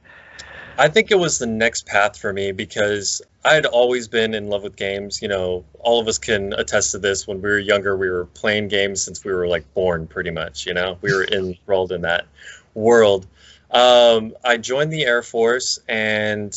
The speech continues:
Speaker 1: I was doing non-destructive inspection, which was basically checking for fatigue cracks on planes, making sure that they didn't fall out of the sky. And I enjoyed that, but at the same time, it was very stressful because I had to
Speaker 2: Mm-hmm.
Speaker 1: worry about that.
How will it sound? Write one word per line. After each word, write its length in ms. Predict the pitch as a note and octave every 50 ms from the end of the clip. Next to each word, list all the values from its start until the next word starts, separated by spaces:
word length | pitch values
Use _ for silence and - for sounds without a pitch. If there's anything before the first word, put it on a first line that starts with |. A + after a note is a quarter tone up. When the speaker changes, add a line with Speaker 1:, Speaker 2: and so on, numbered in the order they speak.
| - - -
Speaker 1:
I 120 | A2+ A2
was 380 | A2 A2 A2 G#2+ G#2 G2 - -
doing 560 | - A#2 G#2 G#2 B2 B2 A#2+ A#2+ A2+ A2+ G#2+
non-destructive 680 | G#2 A2+ A#2+ B2 A#2 A#2 - - B2 A2+ - A#2+ G#2 F#2
inspection, 640 | G2+ G2 - - - G#2+ G2+ - - - G2+ F#2+ F#2
which 160 | F#2+ F#2 -
was 100 | F#2+ F2+
basically 680 | - G#2 G2 - - G2+ - G#2 G2+ G2 G2 F#2+ F#2+ F#2
checking 340 | - - - G#2 - G#2 F#2+
for 160 | - - F#2+
fatigue 400 | - - - - - A2 G2+ F#2
cracks 460 | - - G#2+ G2+ G#2 - - - -
on 220 | G#2+ F#2+ F2+ F2
planes, 420 | E2+ _ G#2 G2+ G2+ G2+ G2+ G2 -
making 240 | G2 F#2 - G2+ F2+
sure 180 | - - G#2+
that 160 | F2 F#2+ F#2
they 80 | - F#2+
didn't 220 | E2 F#2+ F2+ F2+
fall 220 | - - F#2+ F2+ F2+
out 80 | F2+
of 60 | F2 E2
the 60 | E2
sky. 520 | - - - G#2 G2 G2 G#2 G#2+ A2 A2 - _ _ _ _ _ _ _ _ _ _
And 440 | - G#2+ G#2 G#2 G2+ G2+ G2 F#2+ - -
I 120 | A#2+ B2 B2+
enjoyed 480 | C3+ B2+ A#2 A2+ C#3+ F3+ G#3 G#3 E3+
that, 360 | D3 B2+ A2+ G#2+ A2 A#2 - - _ _ _ _ _
but 220 | - A#2 A2+ A2
at 100 | G2+ -
the 80 | - A#2
same 220 | - - C3+ A#2+
time, 180 | A2+ C#3 B2 G2+
it 60 | G2+
was 160 | G2 F#2 F2+
very 240 | F2+ G#2+ G2+ F2+ F2+
stressful 720 | - - - - G2+ G2 - - - F#2 F2 F2+ F2+ _
because 420 | - - _ - F2+ F2 - - F#2+
I 80 | F#2 F2+
had 120 | F2+ F2+
to 60 | G2
Speaker 2:
Mm-hmm. 80 | F2+ F#2
Speaker 1:
worry 260 | A2+ C#3+ D3+ B2+ G#2
about 300 | F#2 E2+ F2+ E2+ - -
that. 260 | G2 F2+ F2 F2 -